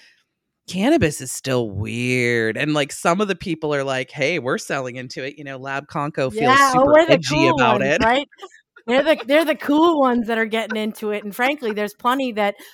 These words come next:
Speaker 2: should have gotten into it, you know, six, seven years ago, but
Speaker 1: Yeah,
Speaker 2: didn't because
Speaker 1: ten.
Speaker 2: they were gonna keep their, they were gonna keep their nose clean about this dirty little industry that wasn't going anywhere.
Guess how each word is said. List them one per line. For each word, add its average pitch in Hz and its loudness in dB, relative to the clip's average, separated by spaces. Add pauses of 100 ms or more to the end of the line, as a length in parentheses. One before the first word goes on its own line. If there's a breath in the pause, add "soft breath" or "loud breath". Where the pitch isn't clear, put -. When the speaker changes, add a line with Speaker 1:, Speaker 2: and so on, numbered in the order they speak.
Speaker 2:
should 320 0
have 320 4
gotten 226 2
into 220 -4
it, 208 -4 (160)
you 220 -14
know, 185 -8
six, - -10
seven 214 -8
years 208 -10
ago, 294 -6 (260)
but 196 -4
Speaker 1:
Yeah, 160 -14
Speaker 2:
didn't 240 -4
because 214 -4
Speaker 1:
ten. - -10
Speaker 2:
they 220 -2
were 226 -4
gonna 226 -4
keep 240 -12
their, 233 0 (180 loud breath)
they 311 0
were 320 0
gonna 277 2
keep 269 -8
their 247 0
nose 233 0
clean 262 0
about 220 -2
this 220 -12
dirty 220 -4
little 220 -2
industry 233 -6
that 208 -8
wasn't 208 -6
going 208 -4
anywhere. 220 -2